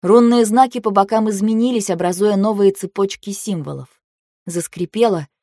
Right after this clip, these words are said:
и с тихим гудением сверху прямо посередине постамента выдвинулась небольшая круглая площадка с углублением в центре ровно под печать. Тир засмеялся,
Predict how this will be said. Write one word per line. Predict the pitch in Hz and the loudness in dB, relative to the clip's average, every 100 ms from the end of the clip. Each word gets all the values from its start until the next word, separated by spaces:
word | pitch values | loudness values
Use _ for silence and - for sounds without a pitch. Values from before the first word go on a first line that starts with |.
| _ _ | _ _
и | - | -6
с | 202 - | -6 -4
тихим | 247 240 240 214 | -8 -4 -2 0
гудением | 202 196 226 220 202 | 0 4 2 2 -2
сверху | 196 190 240 254 - | -4 -4 -2 -2 -6
прямо | 175 220 240 226 | -2 2 2 2
посередине | 226 226 220 208 240 220 | -2 -2 -4 -2 -2 -2
постамента | 226 - 220 262 254 208 | -4 -4 -2 -2 -4 -4
выдвинулась | 185 226 202 214 214 208 202 | -2 -4 -2 -4 -2 -4 -2
небольшая | 208 190 196 196 233 226 | -4 -2 -4 -4 -4 -4
круглая | 202 202 220 202 202 | -4 -6 -4 -4 -4
площадка | 196 190 196 240 247 - | -4 -6 -4 -6 -6 -8
с | 190 | -6
углублением | 185 185 180 190 214 202 196 | -6 -2 0 0 -2 -2 -4
в | - | -8
центре | - 233 233 185 | -6 -4 -2 -4
ровно | 170 185 196 214 | -2 -2 -2 -6
под | 208 202 | -6 -12
печать. | _ 214 - 160 - - _ _ _ _ _ _ | _ -12 -8 -10 -12 -20 _ _ _ _ _ _
Тир | 202 185 | 0 0
засмеялся, | 185 - 202 202 240 254 - | -4 -4 -2 2 0 -2 -8